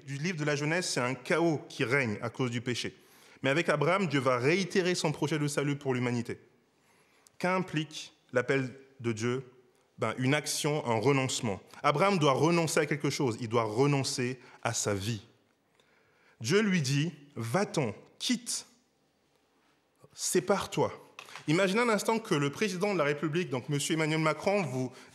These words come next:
écrit, vous appelle pour vous donner une mission importante. De façon évidente, vous allez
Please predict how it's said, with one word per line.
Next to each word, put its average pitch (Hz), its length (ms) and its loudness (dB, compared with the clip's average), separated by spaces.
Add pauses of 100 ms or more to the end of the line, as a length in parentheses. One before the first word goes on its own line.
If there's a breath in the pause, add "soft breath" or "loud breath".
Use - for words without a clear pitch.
(100)
écrit, 180 420 -2
vous 139 300 -2
appelle 160 400 0 (380 loud breath)
pour 143 180 2
vous 139 240 2
donner 170 320 2
une 165 140 4
mission 165 440 2
importante. 165 720 -2 (360 loud breath)
De 151 80 2
façon 180 440 2
évidente, 208 580 0
vous 139 200 -2
allez 135 240 2